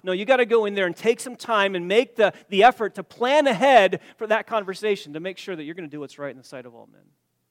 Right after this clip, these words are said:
I've had to work hard at this,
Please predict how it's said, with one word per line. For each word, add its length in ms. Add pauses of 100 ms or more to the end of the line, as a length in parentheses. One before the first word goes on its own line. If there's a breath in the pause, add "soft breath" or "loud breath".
(4000)
I've 140
had 100
to 60
work 200
hard 160
at 80
this, 360